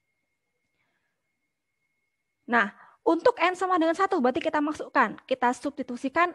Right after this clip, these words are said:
N sama dengan satu ya. Jadi untuk N sama dengan satu, berarti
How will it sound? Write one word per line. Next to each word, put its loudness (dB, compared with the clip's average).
N -2
sama 0
dengan 0
satu 0
ya. 0
Jadi -4
untuk -4
N 0
sama -2
dengan -2
satu, -4
berarti -10